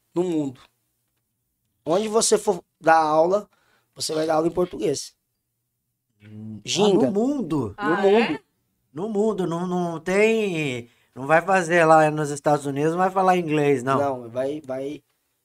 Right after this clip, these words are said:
Speaker 1: Com o tempo, o
Speaker 2: Caramba,
Speaker 1: aluno
Speaker 2: cara.
Speaker 1: aprende a cantar, ele tem que cantar em português, porque não tem como traduzir a música.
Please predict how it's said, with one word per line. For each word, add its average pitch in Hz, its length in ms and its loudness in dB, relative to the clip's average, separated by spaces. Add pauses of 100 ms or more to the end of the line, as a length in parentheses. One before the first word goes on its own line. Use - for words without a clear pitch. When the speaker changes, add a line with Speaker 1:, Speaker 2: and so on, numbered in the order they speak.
Speaker 1:
Com 202 240 6
o 226 40 -4
tempo, 208 360 6
o - 40 -4
Speaker 2:
Caramba, 220 120 10
Speaker 1:
aluno 214 360 4
Speaker 2:
cara. 196 100 0
Speaker 1:
aprende 190 360 0
a 202 60 0
cantar, 202 640 2
ele 226 120 -8
tem 190 140 2
que 185 60 -2
cantar 190 300 0
em 190 60 -2
português, 196 600 0
porque 185 160 0
não 175 100 -2
tem 175 140 -6
como 170 240 -4
traduzir 165 420 -4
a 160 80 -2
música. 180 400 -8